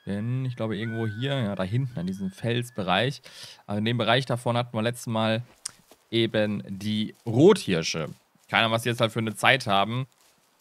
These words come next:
Hier haben wir das Fraßgebiet der Wildschweine. Eben hier schauen. Ja, Treffer hat auf jeden Fall gesessen. Ist dann hier allerdings auch ein bisschen nach hinten weg. Hoffen wir nur, dass der nicht so weit weg ist wie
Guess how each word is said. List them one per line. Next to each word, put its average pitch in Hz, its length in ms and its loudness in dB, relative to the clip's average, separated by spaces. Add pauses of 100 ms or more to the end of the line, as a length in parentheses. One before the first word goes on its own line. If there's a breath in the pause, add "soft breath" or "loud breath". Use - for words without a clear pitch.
(400)
Hier 98 160 -6
haben 101 120 -6
wir 101 100 -4
das 98 340 -6 (560)
Fraßgebiet 110 960 -2
der 98 300 0 (100)
Wildschweine. 135 1080 0 (1200)
Eben - 220 -10
hier 110 480 -4
schauen. 123 920 0 (340)
Ja, 87 140 -10 (120)
Treffer - 300 -10
hat 95 60 -8
auf 95 120 -10
jeden 107 120 -8
Fall 110 120 -8
gesessen. 120 580 -4 (680 loud breath)
Ist 120 220 -8
dann 110 140 0
hier 120 420 -2
allerdings 113 560 -6
auch - 140 -6
ein 110 80 -6
bisschen 113 220 -8
nach 101 120 -6
hinten 95 480 -6 (200)
weg. 170 360 8 (1040)
Hoffen 107 160 -10
wir 110 80 -4
nur, 113 120 -2
dass 113 180 -2
der 117 100 0
nicht 113 180 0
so 123 240 2
weit 123 220 6
weg 123 160 2
ist 117 280 -6
wie 117 380 0